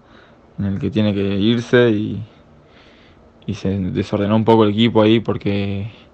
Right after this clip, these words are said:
nos pusimos con línea de tres y medio como que se, se desordenó un poco el equipo. Pero en el segundo tiempo, por suerte, pusimos, pudimos,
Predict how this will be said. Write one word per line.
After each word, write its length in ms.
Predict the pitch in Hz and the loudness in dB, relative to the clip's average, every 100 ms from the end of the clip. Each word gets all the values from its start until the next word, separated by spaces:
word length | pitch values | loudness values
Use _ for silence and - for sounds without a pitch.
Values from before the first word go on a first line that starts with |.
| _ - - _ _ - - - - | _ -20 -20 _ _ -20 -20 -16 -10
nos 120 | 98 | -10
pusimos 360 | - - 107 101 | -8 -4 -2 0
con 120 | 101 | 0
línea 200 | 104 104 | 0 0
de 80 | 98 | 2
tres 420 | 101 110 107 101 | 4 4 4 0
y 260 | 98 90 92 | -4 -4 -4
medio 280 | 101 101 101 | -2 -2 -4
como 280 | 95 92 | -4 -6
que 260 | 104 98 110 - - - - - - _ | -8 -10 -12 -16 -20 -20 -20 -20 -20 _
se, 600 | - - 95 101 98 101 | -14 -8 -6 -6 -8 -10
se 100 | 104 | -6
desordenó 380 | 95 - 95 101 | -6 -4 -4 -4
un 80 | 107 | -2
poco 180 | 107 107 | 0 0
el 80 | 104 | 0
equipo. 400 | 110 117 127 139 - - - - - _ _ _ _ | -4 -4 -4 -6 -16 -20 -20 -20 -20 _ _ _ _
Pero 480 | - 101 101 98 98 | -10 -8 -8 -8 -8
en 80 | 101 | -6
el 140 | 101 | -8
segundo 280 | - 101 101 | -6 -4 -4
tiempo, 300 | 110 113 101 | -2 -2 -2
por 140 | 101 | -6
suerte, 320 | 104 101 98 98 | -6 -6 -6 -8
pusimos, 440 | - - 101 95 | -10 -8 -8 -8
pudimos, 920 | - 104 101 104 107 101 101 - - | -4 -2 -2 -4 -4 -6 -10 -14 -20